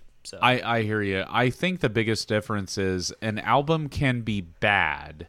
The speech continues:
Speaker 2: Like, for me, and a, a great example, Metallica's Saint Anger is by far the worst Metallica album.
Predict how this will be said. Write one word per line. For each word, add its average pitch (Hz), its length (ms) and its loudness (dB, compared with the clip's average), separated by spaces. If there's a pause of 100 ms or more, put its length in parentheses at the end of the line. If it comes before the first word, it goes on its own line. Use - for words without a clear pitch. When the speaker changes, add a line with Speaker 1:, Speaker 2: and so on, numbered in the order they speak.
(420)
Speaker 2:
Like, 147 180 2
for 170 180 0
me, 165 200 -2
and 165 120 -4
a, 113 280 -6
a 123 40 -2
great 113 300 0
example, 98 560 -4
Metallica's 107 680 -2
Saint 95 380 -6
Anger 80 540 -10 (880)
is 131 240 2
by 117 460 4
far - 640 -4 (180)
the 98 160 -2
worst 101 440 0
Metallica 87 480 -4
album. 76 460 -16